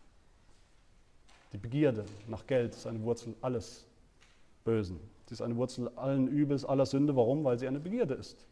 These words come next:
Die Geldgier ist eine Begierde, ist eine Form der Begierde. Ich weiß nicht, ob ihr schon mal drüber nachgedacht hat-, habt, warum Reichtum,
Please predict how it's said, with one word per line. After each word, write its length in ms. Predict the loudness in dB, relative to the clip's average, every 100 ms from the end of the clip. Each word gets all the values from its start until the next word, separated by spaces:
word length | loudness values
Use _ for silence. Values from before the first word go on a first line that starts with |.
| -14
Die 80 |
Geldgier 520 | -8 -6 -6 -4 -2 -2
ist 180 | -6
eine 240 | -12 -10 -10 -14 -18 -12
Begierde, 380 | -4 -4 -4 -10 -20 -20 -20 _
ist 100 | -14
eine 120 | -10
Form 280 | -4 -4 -4
der 80 | -6
Begierde. 400 | -4 -4 -4 -6 -18 -20 -20 -20 -20 _ -20 -20 -20 -20 -20 _ -20 -20 -20 -20 -20 -20 -20 -20 -20 -20 -14
Ich 40 |
weiß 120 | -8 -6
nicht, 80 |
ob 40 | -4
ihr 80 | -2
schon 120 | -2
mal 80 | 0
drüber 180 | 2
nachgedacht 480 | 2 2 2 0 0
hat-, 140 | -4 -6 -8
habt, 280 | -8 -6 0
warum 440 | 2 2 0 -4 -6
Reichtum, 800 | -2 4 4 4 0 2 2